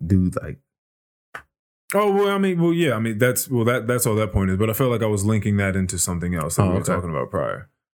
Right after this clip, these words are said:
Speaker 2: Yeah, but I forgot where we were going with that. But that, but I definitely do believe in that, though. I believe
Speaker 1: Yeah.
Speaker 2: that, like, that is,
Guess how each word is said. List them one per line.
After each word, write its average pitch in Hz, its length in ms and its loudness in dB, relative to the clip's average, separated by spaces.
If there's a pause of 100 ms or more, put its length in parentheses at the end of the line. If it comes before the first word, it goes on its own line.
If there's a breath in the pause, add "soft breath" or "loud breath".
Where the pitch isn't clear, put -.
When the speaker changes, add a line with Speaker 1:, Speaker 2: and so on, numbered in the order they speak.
(380)
Speaker 2:
Yeah, - 300 -2
but 98 160 0
I 98 80 0
forgot 92 240 -2
where 76 100 -4
we 80 60 -2
were 78 100 -4
going 69 220 -8
with 60 140 -10
that. - 220 -12 (340)
But 139 300 2
that, 120 200 -2
but 110 100 0
I 113 100 0
definitely 107 400 0
do 101 180 2
believe 90 340 0
in 82 100 -8
that, 60 220 -12
though. - 140 -16 (100)
I 104 160 0
believe 107 460 0
Speaker 1:
Yeah. 98 140 2
Speaker 2:
that, - 80 -18 (360)
like, 90 200 -2
that 104 380 0
is, 101 580 -2